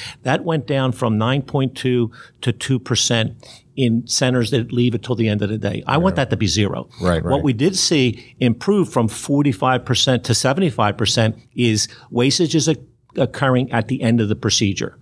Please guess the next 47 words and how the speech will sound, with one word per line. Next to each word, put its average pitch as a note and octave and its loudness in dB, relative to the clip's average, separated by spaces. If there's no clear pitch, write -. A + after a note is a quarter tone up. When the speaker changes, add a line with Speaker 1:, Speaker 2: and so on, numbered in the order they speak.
Speaker 1:
So - -2
when C3+ 0
the A#2+ 2
doctor C3+ -2
shows D#3+ 0
the D#3+ 0
nurse C#3 0
in C3 -2
the B2 -2
room, B2+ 0
"Hey, C3+ 2
I B2+ 2
got C3 -2
one B2+ 0
M B2+ 0
L A#2 0
of G#2 -2
fentanyl," G2+ -4
and A#2+ 0
it's G#2 -2
in B2+ 4
the A#2+ 4
R A#2+ 4
X A2 2
destroyer, G#2 0
wasted, A2 0
and A2 2
the A2 2
empty A#2+ 2
syringe A#2 0
is G#2+ 0
in A2 0
the G2+ 0
sharps, - 0
that A#2 -2
nurse D3 0
is G#2 -2
the B2 -2
one A2+ -2
that's G#2 0
gonna G#2 -2
sign A2 0
it G#2+ -4
at A2 -2
that A2 0
moment G#2+ 0
or G#2 -2